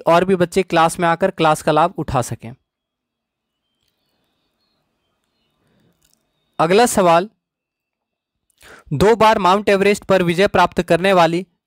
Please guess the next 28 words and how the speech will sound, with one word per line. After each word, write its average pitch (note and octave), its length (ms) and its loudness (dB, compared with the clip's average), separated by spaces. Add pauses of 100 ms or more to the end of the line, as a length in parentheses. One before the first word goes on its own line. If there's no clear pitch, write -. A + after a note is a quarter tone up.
महिला F#3 380 0 (400)
पर्वतारोही F3+ 760 2 (340)
का D3+ 120 0
नाम E3 220 0
आपको D#3+ 240 -2
बताना A#2+ 320 -2
है। A#2 160 -10 (360)
दो D#3+ 240 2
बार G#3+ 200 2
माउंट F#3+ 300 0
एवरेस्ट F#3+ 300 -2
पर F3+ 160 0
विजय D#3+ 240 0
प्राप्त E3+ 320 -2
करने D#3+ 260 0
वाली D#3 320 0 (560)
महिला D#3+ 320 0
पर्वतारोही E3+ 580 2
का E3+ 160 0
नाम E3 240 -2
क्या C3+ 200 -2
है? G#2+ 140 -8 (1600)
आप C#3+ 160 0
सभी F#3+ 260 0
जानते G3 300 0
हैं G#3 60 2
संतोष F3+ 580 -2
यादव, A#2+ 400 -2